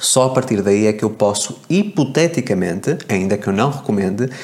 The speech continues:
começar a partilhar esse meu desejo. Eu vou-vos dar um exemplo muito prático da minha própria vida.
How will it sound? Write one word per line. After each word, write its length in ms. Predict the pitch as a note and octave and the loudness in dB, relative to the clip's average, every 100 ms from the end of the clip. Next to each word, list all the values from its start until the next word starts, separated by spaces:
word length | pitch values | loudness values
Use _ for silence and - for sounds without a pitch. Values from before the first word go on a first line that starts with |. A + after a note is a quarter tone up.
| - | -8
começar 340 | B2 A#2+ A2+ G#2+ | -2 0 2 0
a 60 | |
partilhar 560 | A2 G#2+ - F#2+ G2 - - - | -2 -4 0 0 0 -6 -16 -6
esse 220 | G#2+ - | -4 -2
meu 100 | G2+ | -2
desejo. 420 | G2+ - - - - - | -2 -4 -4 -8 -14 -10
Eu 60 | B2 | -2
vou-vos 200 | B2+ B2+ | -2 0
dar 120 | C3 | 2
um 100 | C3 | 2
exemplo 300 | B2 B2+ B2+ | 2 2 2
muito 180 | B2 B2+ | 0 0
prático 400 | - A#2 - - | -2 -2 -2 -2
da 120 | A2+ | 0
minha 260 | A#2 D3 C3+ | 2 2 0
própria 320 | - G2 G#2+ | 0 0 0
vida. 260 | G#2+ - | -2 -6